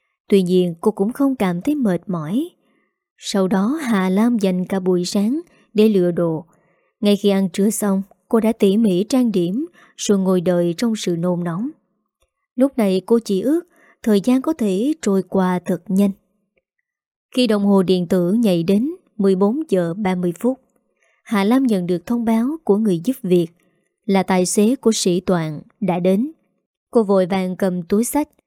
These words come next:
đi nhanh ra cửa. Cô vốn không đến ba phút để ngồi yên vị trên xe. Chiếc xe lăn bánh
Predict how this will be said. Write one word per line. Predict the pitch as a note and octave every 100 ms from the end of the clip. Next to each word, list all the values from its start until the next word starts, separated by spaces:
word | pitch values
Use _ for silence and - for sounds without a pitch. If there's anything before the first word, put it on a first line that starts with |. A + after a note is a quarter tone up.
| _ _ _ -
đi | G#3
nhanh | G3+ G3 F#3
ra | G3 F3+
cửa. | F3+ F3+ G#3+ C#4 - _ _ _ _ _ -
Cô | G3+ F3
vốn | F#3 F#3+ C#4+ -
không | G#3+ F3+
đến | F3+ A#3+ C4
ba | A3+ A3
phút | D4 D#4+ _
để | - F#3+
ngồi | A3+ G3+ F3
yên | G#3 G#3
vị | F3+ E3+ E3
trên | F#3+
xe. | E3+ - F3+ E3+ _ _ _ _ _ _ _
Chiếc | - C#4+
xe | B3 G3
lăn | F#3 F3+
bánh | F#3 G3+ D#4